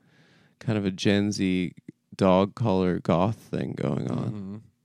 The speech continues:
Speaker 2: Yeah, here she is. There's too much sexual s-,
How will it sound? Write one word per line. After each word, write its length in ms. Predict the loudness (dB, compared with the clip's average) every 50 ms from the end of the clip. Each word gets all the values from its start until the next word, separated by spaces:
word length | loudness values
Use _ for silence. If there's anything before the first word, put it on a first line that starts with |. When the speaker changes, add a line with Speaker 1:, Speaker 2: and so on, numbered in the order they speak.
| _ _ -12 -10
Speaker 2:
Yeah, 80 | -8 -6
here 160 | -6 -8 -8
she 200 | -8 -4 0 2
is. 260 | 2 2 2 2 0 0 4 8
There's 200 | 10 10 10 8
too 160 | 8 6 8 10
much 260 | 10 10 10 8 6
sexual 800 | 6 8 10 10 8 8 6 6 8 10 10 12 12 10 10 8 6
s-, 260 | 2 -10 -12 -14 -16